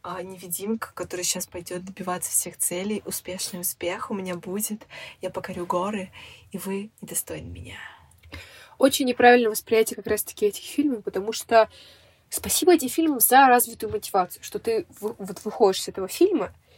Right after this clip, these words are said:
Speaker 2: и у тебя первые два дня мысли: "Я сейчас буду работать как не в себя. Я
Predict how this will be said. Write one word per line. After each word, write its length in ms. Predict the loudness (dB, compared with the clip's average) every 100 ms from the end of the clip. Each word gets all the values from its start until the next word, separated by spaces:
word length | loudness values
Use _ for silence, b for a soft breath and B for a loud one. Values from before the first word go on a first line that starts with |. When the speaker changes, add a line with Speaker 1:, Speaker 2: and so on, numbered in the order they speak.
| b b -10
Speaker 2:
и 40 |
у 40 | 0
тебя 160 | 0
первые 300 | 6 6 6
два 220 | 2 2
дня 300 | 2 4 4 2
мысли: 400 | -4 -6 -6 -10 -20 _
"Я 260 | 4 6 6
сейчас 320 | 4 4 4
буду 240 | 2 4
работать 500 | 4 4 2 0 -12 4
как 320 | 8 8 6
не 100 | -4
в 60 |
себя. 440 | -2 -2 2 2 0 _
Я 440 | -8 4 8 10